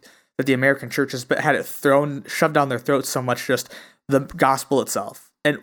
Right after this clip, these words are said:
again, I'm not downplaying the gospel. Gospel is very important. But if we're gonna strengthen the church, we can't just strengthen it in number. We have to strengthen it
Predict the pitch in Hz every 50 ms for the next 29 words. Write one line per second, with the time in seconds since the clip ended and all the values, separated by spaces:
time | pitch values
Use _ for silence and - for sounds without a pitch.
0 | - - 170 165 151 135 113 110 113 _ _ - 139 160 170 170 165 139 131 131
1 | 135 131 127 123 123 - 123 113 120 117 117 110 104 - 139 135 147 143 139 -
2 | - 127 123 127 135 131 123 123 117 107 - - - 127 - - - - - -
3 | - - _ _ _ _ - 151 160 156 - 160 151 143 151 151 151 151 147 147
4 | 143 131 117 - - _ - - - - - 147 156 160 - 165 147 120 - -
5 | - 160 131 110 95 - - - - _ - _ _ _ _ _ - 139 139 139
6 | - - 165 160 156 135 - - 131 127 - - - 147 147 143 - - 139 127
7 | 117 - - 120 113 117 117 123 120 113 - - - - - _ - - _ _
8 | - 135 139 139 135 - 127 - - - 139 131 135 127 - 127 117 117 -